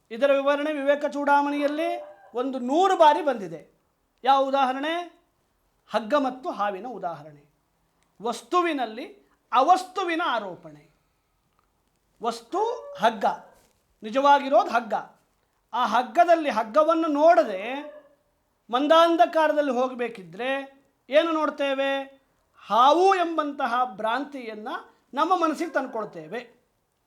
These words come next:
"ಅಸರ್ಪಭೂತಾಯಾಮ್ ರಜ್ಜೌ ಸರ್ಪಾರೋಪವತು", ಹೇಗೆ ಹಗ್ಗವು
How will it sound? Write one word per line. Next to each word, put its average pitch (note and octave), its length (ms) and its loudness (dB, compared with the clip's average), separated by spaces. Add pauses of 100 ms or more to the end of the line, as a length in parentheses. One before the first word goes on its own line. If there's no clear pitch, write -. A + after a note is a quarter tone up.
(340)
"ಅಸರ್ಪಭೂತಾಯಾಮ್ C#4 1600 2
ರಜ್ಜೌ G#3+ 520 -4
ಸರ್ಪಾರೋಪವತು", B3 1500 0 (680)
ಹೇಗೆ C4 580 2 (580)
ಹಗ್ಗವು C#4 840 2